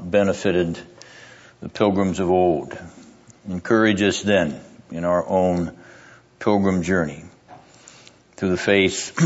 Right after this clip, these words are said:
<clears throat> that is once for all delivered to the saints, Old and New Testament alike.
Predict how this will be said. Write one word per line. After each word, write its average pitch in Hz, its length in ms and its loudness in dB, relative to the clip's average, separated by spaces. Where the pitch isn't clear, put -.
<clears throat> - 400 -20
that 95 300 2
is 98 320 2
once 101 300 2
for 98 260 2
all 92 340 4
delivered 92 760 -2
to 92 100 -6
the 87 100 -6
saints, 87 560 -2
Old 90 440 2
and 85 280 -4
New 90 120 0
Testament 85 640 -4
alike. 76 460 -2